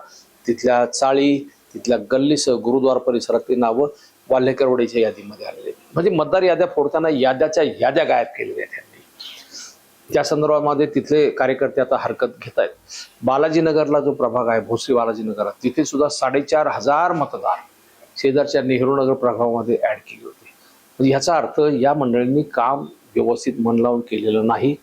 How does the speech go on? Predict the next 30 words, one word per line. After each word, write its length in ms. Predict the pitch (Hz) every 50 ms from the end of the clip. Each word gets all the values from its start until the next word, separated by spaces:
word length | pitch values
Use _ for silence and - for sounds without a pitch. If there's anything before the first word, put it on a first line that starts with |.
| _ -
काम 160 | 127 120 117
चुकारपणा 560 | 117 - - 117 - 156 151 - - 135 117
केलाय. 280 | 110 - - 104 104 - -
खरं 120 | - 156 175
तर 120 | 175 185
ह्या 200 | 151 143 170 175
अशा 200 | 156 - 170 170
अधिकारी 340 | 160 151 160 156 160 156 156
कर्मचाऱ्यांवर 500 | 156 156 147 151 139 - 143 147 147 139 -
कारवाई 280 | - 131 110 120 120 107
झाली 200 | - - - _ _
पाहिजे, 200 | - - - - _ _ - - - - - _ _
कारण 120 | - 147 143
हे 180 | 120 160 202
काम, 340 | 190 196 202 185 190 190 185 - - - - _ _ _ _ _ - - - _ _ - - _ _ - -
अ, 360 | 117 110 - - - - - - - _ _ -
तसं 160 | 127 - 202
पाहिलं 500 | 190 185 160 151 151 165 156 131 120 120
तर 180 | 120 - 127 120
हे 160 | 117 143 147
काम 280 | 147 - 151 156 156
अत्यंत 320 | 143 - - 160 147 - 160
गांभीर्याने 500 | 135 139 131 127 123 147 151 165 170 156
व्हायला 220 | 123 104 107 113
पाहिजे, 260 | 110 107 107 101 110
पण 160 | - - 139 127
ते 180 | 131 147 151
होताना 380 | 131 117 117 - - 120 120 123
दिसत 360 | 117 107 - - 110 - 117
नाही. 160 | 131 131 120